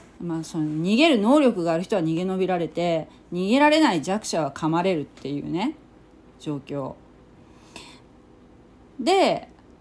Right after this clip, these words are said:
それをこう救ってもらうために、えー、神様は一つの解決策を提示してくださって、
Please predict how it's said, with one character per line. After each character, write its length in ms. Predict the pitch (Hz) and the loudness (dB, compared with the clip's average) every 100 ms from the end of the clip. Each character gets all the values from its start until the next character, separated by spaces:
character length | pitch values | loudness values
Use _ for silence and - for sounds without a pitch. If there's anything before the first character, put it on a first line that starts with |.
| - - - | -20 -20 -20
そ 200 | - 247 | -4 2
れ 240 | 302 311 | 4 4
を 320 | 311 349 302 208 | 4 4 4 2
こ 140 | 175 | -4
う 40 | |
救 280 | 175 - 285 | -10 -6 -4
っ 20 | |
て 420 | 294 - 311 294 - - - - 233 | -4 -2 0 -2 -6 -20 -20 -12 -4
も 160 | 226 | 2
ら 120 | 262 | 2
う 80 | 285 | 2
た 140 | 285 285 | 2 2
め 140 | 233 | 2
に、 460 | 160 190 202 156 - - - - - - - - - | -2 -2 -4 -4 -8 -18 -20 -20 -20 -20 -20 -20 -10
え 760 | 208 208 202 196 185 180 175 170 | -6 -2 -2 -2 -4 -4 -6 -10
ー、 60 | - - - - - | -12 -20 -20 -20 -2
神 200 | 247 226 | 0 0
様 300 | 165 147 151 | -2 -8 -2
は 400 | 180 190 175 165 | 0 2 2 0
一 180 | - 208 | -6 -6
つ 80 | 175 | -4
の 100 | 156 | -6
解 280 | 190 175 | -6 -6
決 220 | 165 185 - | -6 -10 -10
策 360 | 185 - 165 | -14 -10 -8
を 260 | 165 180 156 - - - - | -8 -8 -10 -18 -20 -20 -20
提 140 | - 180 | -12 -8
示 160 | 170 160 | -8 -10
し 20 | |
て 80 | 170 | -10
く 80 | 165 | -10
だ 120 | 175 | -10
さ 120 | 180 | -10
っ 40 | |
て、 500 | 170 - 185 180 156 | -12 -6 -4 -2 -6